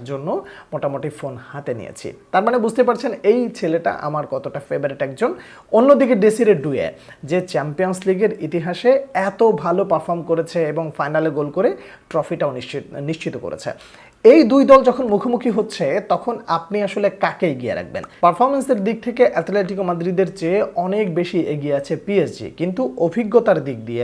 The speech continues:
বা প্লেয়ারদের এক্সপিরিয়েন্সগত দিক দিয়ে অবশ্যই পিছিয়ে নেই অ্যাথলেটিকো মাদ্রিদ। তার কারণ হলো, আপনি দেখবেন অ্যাথলেটিকো মাদ্রিদের যে প্লেয়াররা রয়েছে, তারা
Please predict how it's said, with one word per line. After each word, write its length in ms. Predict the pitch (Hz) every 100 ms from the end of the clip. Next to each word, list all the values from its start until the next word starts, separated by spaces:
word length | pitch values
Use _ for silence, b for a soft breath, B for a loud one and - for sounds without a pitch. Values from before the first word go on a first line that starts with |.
| 120
বা 100 | 160 233 B B B -
প্লেয়ারদের 440 | 170 185 190 226 - 190
এক্সপিরিয়েন্সগত 760 | 180 - 254 262 233 160 180 165 139
দিক 100 | 120 113
দিয়ে 160 | 135 359 B B B -
অবশ্যই 520 | 135 160 - - 220 214 - - -
পিছিয়ে 440 | 180 185 - 214 143
নেই 120 | 196 370 B B B
অ্যাথলেটিকো 480 | - - 127 123 - 117
মাদ্রিদ। 240 | 107 127 -
তার 120 | 208 208
কারণ 180 | 214 277
হলো, 140 | 226 165 -
আপনি 140 | 175 202
দেখবেন 240 | 190 185 151 -
অ্যাথলেটিকো 440 | 170 233 233 240 220
মাদ্রিদের 380 | 185 214 220 185
যে 60 | 220
প্লেয়াররা 340 | 220 151 143 131
রয়েছে, 280 | 120 120 143 143
তারা 140 | 170